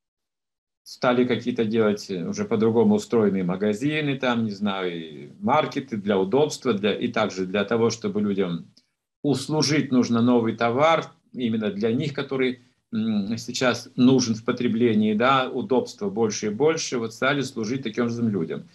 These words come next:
И таким образом торговля стала подниматься на другой уровень через принцип служения. Это маленький пример, потому что там не было чистого служения, потому что это, в конце концов, было выгодно.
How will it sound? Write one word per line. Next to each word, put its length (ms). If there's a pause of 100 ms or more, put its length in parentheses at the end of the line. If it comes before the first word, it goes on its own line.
(460)
И 160
таким 220
образом 220 (120)
торговля 400
стала 360
подниматься 520
на 80
другой 260
уровень 320
через 300
принцип 360
служения. 680 (1080)
Это 220
маленький 400
пример, 380
потому 340
что 180
там 280
не 120
было 360
чистого 440
служения, 600
потому 340
что 180
это, 280
в 60
конце 280
концов, 360
было 180
выгодно. 600